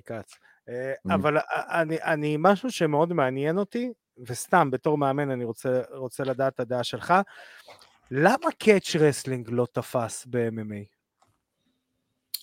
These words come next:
Speaker 1: כאילו,
Speaker 2: אוקיי.
Speaker 1: אני לוקח את ג'וש ברנט, שהוא גרפלר, אתה יודע, מדהים, בזמנו היה. ואני אומר, יש, זה סגנון שמאוד מתאים לאגר-,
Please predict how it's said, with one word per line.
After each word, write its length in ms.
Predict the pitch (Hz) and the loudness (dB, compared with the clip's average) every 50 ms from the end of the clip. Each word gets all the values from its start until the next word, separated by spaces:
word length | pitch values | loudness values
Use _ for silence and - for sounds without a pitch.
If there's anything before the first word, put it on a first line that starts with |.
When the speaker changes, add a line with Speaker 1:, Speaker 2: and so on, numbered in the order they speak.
| _ _ | _ _
Speaker 1:
כאילו, 320 | - 170 175 180 175 180 180 | 6 8 10 10 12 12 12
Speaker 2:
אוקיי. 120 | 175 165 | 12 10
Speaker 1:
אני 120 | 160 170 165 | 10 10 8
לוקח 380 | 170 165 - 220 226 - 240 | 8 10 12 10 10 10 8
את 80 | 240 190 | 4 4
ג'וש 280 | 147 160 185 196 - 170 | 4 4 4 4 4 2
ברנט, 580 | 151 151 147 139 147 147 147 170 190 - - - - _ _ _ _ _ _ _ _ _ _ _ _ _ | 4 4 4 4 4 2 2 2 2 0 -2 -8 -20 _ _ _ _ _ _ _ _ _ _ _ _ _
שהוא 340 | - - - 156 143 127 117 | -10 -6 -4 -4 -4 -4 -6
גרפלר, 640 | - 135 139 170 175 170 - - 208 196 190 180 160 | -4 0 2 2 2 2 2 2 2 4 4 2 2
אתה 160 | 151 - 139 | -2 -2 -4
יודע, 380 | 131 131 160 170 160 135 117 110 - _ _ | -2 2 4 4 4 4 2 -2 -8 _ _
מדהים, 600 | 143 135 123 123 127 123 123 147 202 185 139 110 104 _ _ _ _ _ _ _ _ _ _ _ _ _ _ _ _ _ _ _ _ _ - | -16 -14 -10 -8 -8 -2 2 4 4 4 2 0 -6 _ _ _ _ _ _ _ _ _ _ _ _ _ _ _ _ _ _ _ _ _ -20
בזמנו 640 | - 135 131 143 - - 143 139 147 160 160 151 139 | -8 -4 -2 -2 -2 0 0 2 4 6 6 6 6
היה. 180 | 127 117 110 104 - _ _ _ _ _ _ - | 4 2 0 -6 -12 _ _ _ _ _ _ -2
ואני 220 | 135 135 135 160 | -2 0 0 2
אומר, 220 | 180 214 226 226 220 - - | 4 6 6 4 4 0 -4
יש, 340 | 160 160 185 202 196 - | 0 2 4 4 2 0
זה 220 | 170 160 123 147 147 | -4 -8 -6 -6 -6
סגנון 580 | - - - 160 131 147 151 165 160 156 156 | -6 -6 -8 -8 -6 -4 0 2 2 0 0
שמאוד 600 | 147 - - 170 160 147 143 139 139 147 151 143 - - | -2 -2 -2 0 0 2 2 4 4 2 2 0 -4 -14
מתאים 560 | 151 147 143 135 - - 170 180 175 175 180 | -8 -6 -6 -6 -6 -6 -4 -4 -2 -2 -2
לאגר-, 840 | 160 156 151 151 147 147 143 143 143 - - 151 139 123 135 131 139 | -2 0 0 2 2 2 0 -2 -4 -6 -8 -10 -10 -8 -8 -8 -8